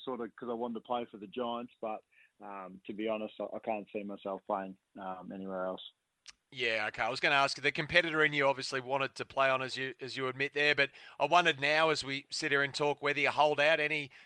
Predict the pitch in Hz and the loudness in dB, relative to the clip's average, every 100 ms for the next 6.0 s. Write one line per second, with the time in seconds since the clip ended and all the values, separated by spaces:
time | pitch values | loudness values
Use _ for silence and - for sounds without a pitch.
0 | - 135 147 165 - 156 151 147 - 170 | -14 -4 2 2 2 -4 -4 -4 -2 -2
1 | - 160 160 156 151 156 143 156 147 147 | -2 -4 -4 -4 -4 0 2 2 4 2
2 | 151 147 135 156 - 143 156 147 - 156 | 0 -2 0 0 0 -2 -2 -2 -4 -2
3 | 151 147 151 151 - 147 135 185 196 151 | -2 -4 -4 -6 -6 -6 0 2 4 4
4 | 139 - 147 139 131 - 123 123 127 127 | 2 -2 -4 0 -2 -4 -6 -2 -2 -2
5 | 120 - 123 113 127 120 - 120 120 | -6 -4 -4 -4 -8 -10 -8 -6 -4